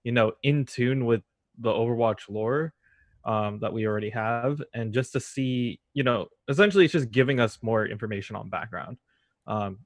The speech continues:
if we are interested in how a, how a character wants to continue on, we wanna see, you know, what they can bring to the table, not just,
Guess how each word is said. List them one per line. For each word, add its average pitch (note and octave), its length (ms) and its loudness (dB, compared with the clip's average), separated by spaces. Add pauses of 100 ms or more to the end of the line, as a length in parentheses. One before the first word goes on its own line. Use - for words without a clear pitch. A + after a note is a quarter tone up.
(200)
if A#2+ 180 0
we A#2+ 320 2
are A#2+ 200 6
interested A2 640 -4
in G#2 520 -8
how A2 380 0
a, G#2+ 220 -2 (120)
how A#2+ 180 2
a A2 60 2
character A2+ 440 2
wants G#2+ 380 -4
to G#2+ 240 -4 (480)
continue A2+ 560 -2
on, G#2+ 240 0
we G#2 100 -6
wanna G#2+ 280 -4
see, G#2 500 -8 (640)
you G#2+ 140 -8
know, G2 220 -8 (500)
what A#2+ 320 0
they A2 100 -2
can G#2 240 -6
bring A2+ 420 0
to A#2+ 120 -8
the G2+ 100 -6
table, G2+ 480 -2
not A#2 240 -2
just, - 460 -4